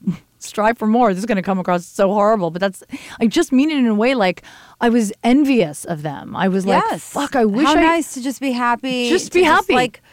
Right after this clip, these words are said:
Speaker 1: But you've watched documentaries. Happiness is one of 'em. It doesn't
Speaker 2: Yeah.
Speaker 1: have anything to do, happiness doesn't have anything to do with,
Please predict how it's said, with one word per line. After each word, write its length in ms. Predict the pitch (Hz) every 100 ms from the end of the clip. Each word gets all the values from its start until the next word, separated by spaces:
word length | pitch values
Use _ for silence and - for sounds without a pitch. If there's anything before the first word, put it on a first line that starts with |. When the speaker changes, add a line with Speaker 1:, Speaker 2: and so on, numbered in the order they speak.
| - - -
Speaker 1:
But 180 | 269 339
you've 160 | 269
watched 280 | 285 370 -
documentaries. 640 | 330 330 302 311 311 214
Happiness 560 | - 196 214 254 254 247
is 100 | 240
one 200 | 233 240
of 80 | 233
'em. 180 | 240 240
It 140 | 233
doesn't 320 | 359 359 392
Speaker 2:
Yeah. 160 | 185 226
Speaker 1:
have 160 | 330
anything 400 | 302 415 453 285
to 80 | 214
do, 120 | 185
happiness 440 | 208 285 - 381 330
doesn't 160 | 285
have 100 | 294
anything 380 | 285 330 359 247
to 80 | 202
do 140 | 180 180
with, 180 | 165